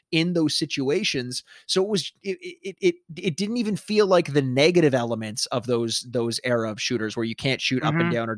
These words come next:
Speaker 1: diagonal or whatever affected this that much. I think it was, it's a brilliantly crafted game. It's such a good way to experience what you remembered side-scrolling games being without going back and actually having to deal with those tropes of the easy deaths and this and that.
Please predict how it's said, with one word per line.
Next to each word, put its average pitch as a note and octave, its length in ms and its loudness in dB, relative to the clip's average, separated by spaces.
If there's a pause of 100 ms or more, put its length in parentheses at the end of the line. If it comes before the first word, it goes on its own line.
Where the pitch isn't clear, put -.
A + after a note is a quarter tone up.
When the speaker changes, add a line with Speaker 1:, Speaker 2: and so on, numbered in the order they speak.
Speaker 1:
diagonal B2+ 420 2
or A2 60 2
whatever A2 320 -2 (320)
affected F#3+ 420 0
this F3 180 2
that D3+ 200 2
much. G3 260 0
I D3 80 0
think G#3 140 -2
it A#3 60 -4
was, A#3 160 -4
it's D3+ 100 -4
a D3 60 2
brilliantly F#3 520 0
crafted C#3 440 0
game. A#2 340 -6 (340)
It's D#3 200 2
such - 500 4
a G3+ 80 4
good D3 400 2 (260)
way C#3+ 420 0
to C3+ 200 -4
experience F3+ 800 -4
what E3+ 220 0
you E3 360 -4
remembered D3+ 840 2 (140)
side-scrolling C#3 640 0
games A#2+ 300 -4
being B2+ 520 0
without C3+ 440 0
going C3+ 280 0
back B2 300 -2
and B2+ 80 -4
actually B2 340 -2
having A#2+ 220 -6
to A2 60 -10
deal B2 260 0
with A#2 100 -4
those A2+ 220 -2
tropes - 460 0
of A2 100 -6
the A#2+ 80 -8 (100)
easy A2+ 200 -6
deaths G#2+ 340 -6
and A2 140 -6
this G#2 120 -4
and A2+ 120 -6
that. A2 160 2